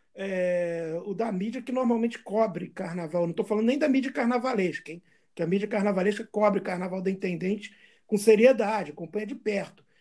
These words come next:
Mas eu digo da, da grande mídia, né? É, o, no caso do, da Botafogo Samba Clube, você ainda teve um problema que era a chuva. Não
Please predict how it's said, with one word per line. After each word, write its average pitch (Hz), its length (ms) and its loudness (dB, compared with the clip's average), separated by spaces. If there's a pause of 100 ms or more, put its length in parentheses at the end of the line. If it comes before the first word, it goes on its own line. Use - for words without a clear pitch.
(140)
Mas 185 200 -4
eu 226 140 8
digo 269 320 -2 (100)
da, 247 200 0
da 220 240 -2
grande 240 540 2
mídia, 165 440 -6
né? 226 180 -8 (720)
É, 208 880 -2 (300)
o, 349 420 0
no 320 200 0
caso 311 400 -2
do, 247 280 -2
da 208 140 0
Botafogo 208 420 -6
Samba 175 240 -6
Clube, 254 280 -6
você 233 180 0
ainda 285 180 -4
teve 330 260 -6
um 330 140 -4
problema 240 480 2
que - 80 -10
era 370 120 -2
a - 40 -2
chuva. 196 440 2
Não 135 60 -16